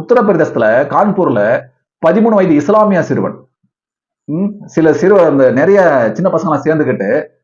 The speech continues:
"தன் காலை தொட்டு கும்பிட்றா, ஆ, கீழே வா-, வணங்குடா" அப்படின்னு சொல்லி அடி பின்னி இருக்கிறாங்க, கொலவெறி தாக்குதல் ஏற்படுத்திருக்கிறாங்க. உடனே அந்த இஸ்லாமிய சிறுவன் வந்து, "அப்பெல்லாம் பண்ண முடியாது, அதெல்லாம் நான் பண்ண மாட்டேன், காலெல்லாம் விழ மாட்டேன்" அப்படின்னு சொல்லியிருக்கிறான்.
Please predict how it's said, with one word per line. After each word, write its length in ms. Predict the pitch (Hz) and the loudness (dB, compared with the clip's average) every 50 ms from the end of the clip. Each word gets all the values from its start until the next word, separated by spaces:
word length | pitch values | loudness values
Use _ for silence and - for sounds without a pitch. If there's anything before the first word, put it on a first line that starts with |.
| _ _ _ _ | _ _ _ _
"தன் 240 | - 147 147 139 - | -4 -2 -2 -2 -2
காலை 300 | - 147 180 208 196 202 | 0 0 2 2 2 2
தொட்டு 200 | 196 180 - 180 | 0 0 0 -2
கும்பிட்றா, 680 | - 147 147 165 180 170 165 160 139 117 107 110 - - - _ _ _ 131 | -2 -2 -2 0 0 2 2 2 0 0 -2 -6 -10 -16 -20 _ _ _ -4
ஆ, 300 | 156 185 185 170 170 - _ _ | -2 -2 -2 -4 -8 -16 _ _
கீழே 180 | - 160 151 143 | -2 0 0 2
வா-, 540 | 123 123 120 117 110 110 - - - - - _ _ _ _ _ _ - 117 | 2 2 0 2 0 0 0 -2 -6 -14 -20 _ _ _ _ _ _ -8 -6
வணங்குடா" 580 | 135 170 214 202 185 151 123 113 107 107 - - _ _ _ _ _ _ _ _ _ 123 | -2 -2 0 0 0 0 0 -2 -4 -6 -8 -16 _ _ _ _ _ _ _ _ _ -2
அப்படின்னு 300 | 143 151 - 185 180 160 | -2 0 0 0 0 0
சொல்லி 400 | - - 131 156 196 214 190 156 | 0 0 0 0 2 2 2 0
அடி 500 | 95 92 90 117 147 147 147 - 233 185 | 0 0 -2 -4 -4 -4 -4 -4 -4 -4
பின்னி 420 | - - _ - 185 202 220 226 | -6 -10 _ -2 0 0 2 2
இருக்கிறாங்க, 480 | 226 196 180 175 160 151 151 190 208 208 - - - - | 0 0 0 0 -2 0 0 -2 -4 -4 -6 -12 -4 -2
கொலவெறி 400 | 127 147 175 214 214 202 185 - | 0 2 2 4 4 4 2 2
தாக்குதல் 360 | 165 160 160 165 156 151 - | 0 0 0 0 0 0 -2
ஏற்படுத்திருக்கிறாங்க. 420 | 151 - 135 110 120 104 90 - - - _ _ _ _ _ _ _ _ _ _ _ _ _ | -2 -4 -4 -4 -4 -4 -6 -6 -10 -20 _ _ _ _ _ _ _ _ _ _ _ _ _
உடனே 180 | - 147 196 | -2 0 0
அந்த 120 | 226 208 170 | 2 2 2
இஸ்லாமிய 580 | 151 - - 233 226 220 214 208 190 170 156 | 2 2 2 2 2 2 2 2 2 2 2
சிறுவன் 280 | 151 - 180 185 180 175 | 0 0 -2 -2 0 0
வந்து, 140 | 196 170 - | 0 0 2
"அப்பெல்லாம் 200 | 185 190 185 - | 0 0 0 0
பண்ண 160 | 160 165 196 | -2 -2 0
முடியாது, 720 | 196 180 160 151 127 113 120 139 135 117 - - - _ _ _ _ _ _ | 0 2 2 2 2 2 0 0 0 -2 -4 -6 -14 _ _ _ _ _ _
அதெல்லாம் 280 | - 143 156 180 196 185 | -4 -2 0 0 0 0
நான் 80 | 135 | 0
பண்ண 160 | 156 147 175 | -2 -2 0
மாட்டேன், 260 | 160 156 - 151 139 131 | 0 -2 -2 -2 -4 -2
காலெல்லாம் 320 | 147 160 170 170 170 151 | 0 0 2 2 2 2
விழ 140 | 143 160 175 | 2 2 0
மாட்டேன்" 520 | 170 147 143 123 - 139 135 117 107 - - 117 123 | 0 0 -2 0 0 -2 -2 -2 -4 -8 -6 -4 -4
அப்படின்னு 300 | 127 123 131 147 151 135 | -2 -2 -2 -4 -4 -4
சொல்லியிருக்கிறான். 440 | 139 123 110 107 107 - - - | -4 -4 -4 -6 -6 -10 -12 -12